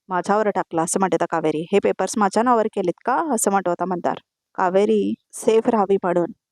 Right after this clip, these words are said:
त्याचाच त्यांना राग आला म्हणून स्वतःच्या बाबाचा खून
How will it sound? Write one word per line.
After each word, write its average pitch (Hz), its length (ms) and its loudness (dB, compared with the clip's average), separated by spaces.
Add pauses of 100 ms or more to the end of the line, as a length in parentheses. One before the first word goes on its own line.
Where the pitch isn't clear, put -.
(220)
त्याचाच 202 340 0
त्यांना 240 320 2
राग 190 340 0
आला 190 160 2
म्हणून 190 360 0 (120)
स्वतःच्या 202 340 0
बाबाचा 208 420 0
खून 247 160 2